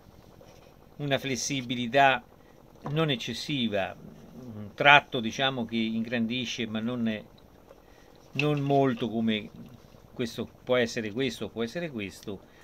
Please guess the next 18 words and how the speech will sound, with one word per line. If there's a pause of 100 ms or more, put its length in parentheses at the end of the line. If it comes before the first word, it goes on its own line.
(520)
potete
risolvere
il
problema
appunto, (280)
eh,
trovando (1200)
una
omas
piccolina, (840)
le
o-,
le
omas
da
borsetta,
da
donna